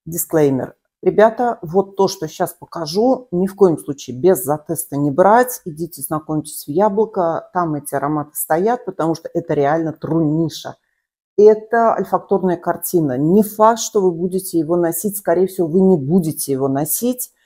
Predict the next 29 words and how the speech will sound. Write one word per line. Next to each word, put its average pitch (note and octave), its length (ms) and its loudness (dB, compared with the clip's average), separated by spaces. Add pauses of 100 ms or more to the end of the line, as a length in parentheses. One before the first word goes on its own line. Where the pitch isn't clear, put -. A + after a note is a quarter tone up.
(380)
И, F#3+ 340 6
скорее F3 500 2
всего, D#3+ 300 -2
вам D#3 220 2
это D#3 180 -4
не E3 300 4
понравится. D3 840 0
Но B3+ 300 2
если A3+ 340 -2
вы F#3 140 -4
такой F#3+ 300 -2
же D#3+ 100 -8
чокнутый, E3 420 -8
долбанутый D#3+ 800 2
и D3+ 440 -6
извращенец, D#3 920 -4
э, C3+ 340 -2
парфюмерный, D#3+ 520 -2
как - 240 -4
и F3+ 60 4
я, D#4 260 6
тогда F3+ 360 -2
добро E3+ 280 -4
пожаловать. D3 580 -4
Я F#3+ 240 2
рассказываю D3+ 640 -4
о D3 220 -4
бренде D#3+ 360 0
"Бастилия". D3 840 -2